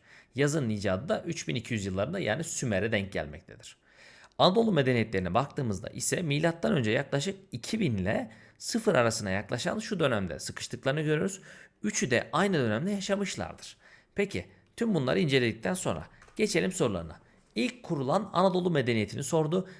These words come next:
Kurulan ilk Anadolu medeniyeti en eski olan Hititlerdi. Haritadan da oradaki tarih şeridinden de bulabilirsiniz. En son yıkılan Mezopotamya medeniyeti hangisidir? Tarih şeridine göre en son yıkılan Mezopotamya medeniyeti Babillerdir arkadaşlar.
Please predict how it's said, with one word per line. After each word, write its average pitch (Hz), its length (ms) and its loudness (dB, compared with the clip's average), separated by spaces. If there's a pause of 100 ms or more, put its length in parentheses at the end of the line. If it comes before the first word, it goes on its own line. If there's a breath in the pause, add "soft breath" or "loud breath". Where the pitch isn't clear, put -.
(200 loud breath)
Kurulan 160 440 2
ilk 180 200 2
Anadolu 95 380 2
medeniyeti 120 540 -2
en 143 120 2
eski 120 300 -2
olan 143 360 -2 (280 loud breath)
Hititlerdi. 151 800 -2 (140)
Haritadan 110 600 -2
da 190 300 0
oradaki 127 580 -4
tarih 135 200 -2
şeridinden 90 500 -6
de 220 100 -4
bulabilirsiniz. 117 680 -4 (460 loud breath)
En 220 180 0
son 220 180 2
yıkılan 131 480 0
Mezopotamya 139 640 0
medeniyeti 98 460 -2
hangisidir? 160 680 -4 (460 loud breath)
Tarih 117 240 -2
şeridine 95 420 0
göre 95 220 0
en 180 300 0
son 104 240 -2
yıkılan 104 420 -6
Mezopotamya 135 640 -4
medeniyeti 139 680 -2 (320 loud breath)
Babillerdir 95 560 2
arkadaşlar. - 600 -16